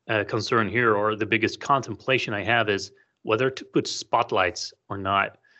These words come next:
<laughs> which is, I, I guess, whenever I have renovated something, I put spotlights in, which I also have in my home office now. It's kinda nice, but it's not very cozy. It's very good type of, uh, lighting that will light your entire room, and you can fade it down,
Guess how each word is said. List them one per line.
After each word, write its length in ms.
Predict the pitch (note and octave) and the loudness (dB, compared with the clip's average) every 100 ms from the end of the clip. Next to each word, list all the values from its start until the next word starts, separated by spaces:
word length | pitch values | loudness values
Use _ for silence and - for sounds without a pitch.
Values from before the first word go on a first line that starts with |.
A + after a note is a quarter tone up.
| _ - | _ -4
<laughs> 80 | |
which 200 | - C3+ | -2 2
is, 200 | C3 G2+ | 4 4
I, 260 | G#2 G2+ G#2 | 2 2 0
I 100 | G#2+ | -4
guess, 380 | G2 G#2+ G#2 - _ _ _ - | 2 2 2 -6 _ _ _ -6
whenever 400 | B2+ C3 C3 A#2+ | 0 2 4 4
I 220 | A2+ A2 | 2 0
have 200 | G2+ G#2+ | 0 -2
renovated 460 | G2+ A2+ G#2 G2 F#2+ | 0 2 0 0 -4
something, 320 | G2+ F#2+ F#2+ | -6 -4 -4
I 40 | |
put 200 | F#2+ A2 | -4 -6
spotlights 560 | - G#2 G#2+ A#2 A#2 - | -4 -2 0 0 0 -6
in, 200 | B2+ D3+ | -6 -8
which 260 | C#3+ A2 | -4 0
I 80 | A2 | 2
also 260 | G#2 G#2 G2 | 0 0 0
have 140 | G#2 | 0
in 60 | G2 | -2
my 120 | F#2 | -4
home 220 | G#2+ A2+ | -2 0
office 340 | B2+ B2+ C3 C3+ | 0 -2 -6 -4
now. 260 | C3 C3+ - _ _ - | -4 -6 -10 _ _ -18
It's 160 | - - | -14 -4
kinda 240 | A#2+ G2 | -2 0
nice, 380 | F#2+ G#2+ D#2+ - | 2 0 0 -4
but 180 | - B2+ | -2 -2
it's 180 | - | -2
not 280 | D3+ D3 C#3+ - | 0 0 -2 -12
very 380 | A2 A#2 G#2+ | 0 2 2
cozy. 460 | F#2+ - C3 A#2 - | 0 2 2 2 -6
It's 160 | G#2 B2+ | -8 2
very 260 | D3 C#3 G2 - | 4 4 -2 2
good 260 | B2 D#3 - _ _ _ _ - | 4 4 -2 _ _ _ _ 0
type 260 | A2+ G#2+ | 0 2
of, 300 | A2+ G2 F#2 - | -2 -4 -10 -10
uh, 160 | A2+ G2+ | -4 -4
lighting 480 | G2 G#2 A2+ C#3 D3+ | 0 0 2 -2 -4
that 180 | A2+ A#2 | -4 -4
will 200 | A2+ G2+ | -6 -2
light 280 | G#2 G#2+ - | -2 -2 -2
your 100 | G#2 | -6
entire 320 | G2 A2 F#2+ | -2 0 0
room, 280 | G2+ C3 C#3 | -2 -4 -6
and 80 | G#2+ | -10
you 100 | G#2+ | -8
can 160 | G#2 | -12
fade 300 | F#2 G#2 F#2+ | -2 -2 -2
it 100 | F2+ | -4
down, 340 | G2+ G#2 B2 | 0 0 -2